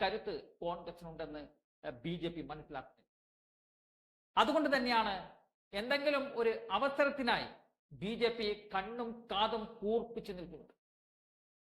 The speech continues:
അത്തരത്തിലുള്ള ഒരു കാര്യമായിരുന്നു, ഏഹ്, കഴിഞ്ഞ ദിവസങ്ങളിൽ ശശി തരൂരിനെ ലക്ഷ്യം വെച്ചുകൊണ്ട് വന്നത്. എന്തെങ്കിലും, ഏതെങ്കിലും ഒരു ചെറിയ വാക്ക് അടർത്തിയെടുത്ത്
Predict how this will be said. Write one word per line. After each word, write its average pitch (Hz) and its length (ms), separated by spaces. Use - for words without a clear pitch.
അത്തരത്തിലുള്ള 220 440
ഒരു 233 100
കാര്യമായിരുന്നു, 233 960
ഏഹ്, 202 120
കഴിഞ്ഞ 240 220
ദിവസങ്ങളിൽ 240 800
ശശി 226 360
തരൂരിനെ 233 480
ലക്ഷ്യം 220 440
വെച്ചുകൊണ്ട് 233 360
വന്നത്. 170 220
എന്തെങ്കിലും, 269 680
ഏതെങ്കിലും 254 500
ഒരു 240 100
ചെറിയ 240 400
വാക്ക് 226 500
അടർത്തിയെടുത്ത് 240 920